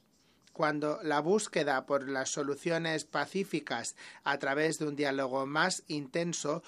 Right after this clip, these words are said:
puede llegar a determinar el futuro de la humanidad. Para responder a estos desafíos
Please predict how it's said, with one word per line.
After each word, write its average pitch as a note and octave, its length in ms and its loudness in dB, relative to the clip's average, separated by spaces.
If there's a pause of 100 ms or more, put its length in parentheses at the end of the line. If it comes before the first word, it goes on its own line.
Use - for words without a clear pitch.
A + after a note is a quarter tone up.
(180)
puede A3 240 2
llegar F3+ 300 4
a F3 40 2
determinar D#3+ 560 0
el D#3+ 120 0
futuro C#3+ 420 -2
de A2 120 -8
la G#2 80 -12
humanidad. G#2 460 -4 (2500)
Para E3+ 220 6
responder F#3 500 2
a B3+ 80 2
estos G3+ 240 0
desafíos D#3+ 800 0